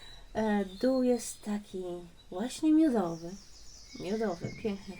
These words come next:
kolor. Nie wiem, czy go dokładnie tutaj widać. Jaki jest śliczny, żółciutki. A góra kojarzy mi się z korą drzewa.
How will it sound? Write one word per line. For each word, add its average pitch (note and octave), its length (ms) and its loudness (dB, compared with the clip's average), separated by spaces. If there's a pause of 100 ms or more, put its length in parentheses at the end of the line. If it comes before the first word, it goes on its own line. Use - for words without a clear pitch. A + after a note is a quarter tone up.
kolor. F3 260 -8 (600)
Nie E3+ 100 -8
wiem, D#3+ 100 -10
czy - 140 -12
go D#3+ 120 -10
dokładnie - 420 -10
tutaj - 280 -12
widać. F3 340 -10 (380)
Jaki - 180 -12
jest - 160 -10
śliczny, - 500 -10
żółciutki. G3 680 -12 (1000)
A E3 120 -4
góra F#3+ 300 0
kojarzy F3+ 420 -2
mi F3 120 -6
się - 120 -12
z - 100 -12
korą D3 360 -8
drzewa. D3 440 -10